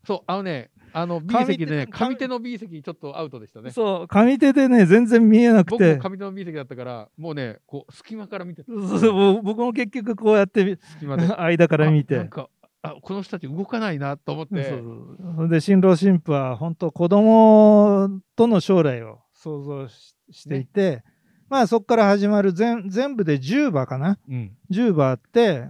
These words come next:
Speaker 2: まあ、人生の無常をですね。
Speaker 1: そう、少しずつね、人生がこう、
Speaker 2: ええ。
Speaker 1: 過ぎていくわけですよ。
Speaker 2: まあ、
Speaker 1: これがいいんですよね。
Speaker 2: 小市民の目線で
Speaker 1: そう。いいよね。
Speaker 2: 描いていくという。
Speaker 1: でも、なんかコロナでね、こういうことが本当の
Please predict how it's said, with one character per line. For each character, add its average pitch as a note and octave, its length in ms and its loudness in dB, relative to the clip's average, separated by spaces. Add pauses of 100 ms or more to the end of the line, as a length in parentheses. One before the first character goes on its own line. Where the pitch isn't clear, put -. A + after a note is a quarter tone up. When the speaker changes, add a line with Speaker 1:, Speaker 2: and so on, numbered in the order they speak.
Speaker 2:
ま F#3 160 -2
あ、 D3 60 -2
人 D3+ 240 -2
生 C3 220 -8
の A2+ 200 -18
無 B2 160 -18
常 A#2+ 360 -10
を A2+ 60 -20
で - 20 -20
す A2+ 40 -20
ね。 G#2+ 40 -14
Speaker 1:
そ C#3+ 80 -2
う、 - 20 -2
少 C3 40 -6
し C3+ 40 -10
ず E3+ 100 -4
つ D3+ 120 -8
ね、 D#3 280 -2
人 C3+ 180 -8
生 A2 280 -6
が G#2 60 -16
こ G#2+ 140 -10
う、 - 120 -18
Speaker 2:
え - 40 -20
え。 - 60 -18
Speaker 1:
過 D3 60 -8
ぎ C3+ 160 -10
て A2 100 -10
い G2 60 -12
く A#2 160 -14
わ A#2+ 100 -10
け B2+ 100 -10
で G#2+ 80 -14
す - 120 -20
よ。 G#2 120 -12
Speaker 2:
ま F#3+ 160 0
あ、 D#3+ 40 0
Speaker 1:
こ D3 40 -4
れ D#3 60 -8
が F#3 60 -2
い - 20 -2
い E3+ 40 -2
ん - 40 -6
で E3 60 -14
す E3+ 60 -12
よ E3 60 -10
ね。 D3+ 60 -12
Speaker 2:
小 - 0 -
市 C#3+ 60 -14
民 C3+ 60 -14
の A#2 100 -18
目 B2 180 -20
線 D3 280 -16
で C#3 280 -18
Speaker 1:
そ D#3+ 100 -20
う。 C#3 40 -20
い C3 60 -20
い B2+ 40 -16
よ A#2+ 120 -16
ね。 C#3 100 -12
Speaker 2:
描 C3+ 200 -2
い B2 60 -4
て A#2+ 140 -8
い A2 40 -10
く - 140 -20
と A#2 140 -14
い G#2 160 -12
う。 G2+ 120 -20 (140)
Speaker 1:
で C#3 80 -14
も、 C3 200 -14 (120)
な C#3+ 160 -4
ん D3 80 -10
か - 80 -20
コ - 200 -2
ロ G3+ 80 -4
ナ D3+ 120 -6
で A#2 100 -10
ね、 A#2 200 -4
こ - 300 -14
う G#3+ 60 -10
い G#3 80 -12
う G3+ 340 -6
こ G3 120 -2
と F#3+ 120 -4
が C3 180 -2
本 F3+ 280 -4
当 F#3 180 -10
の F#3 140 -12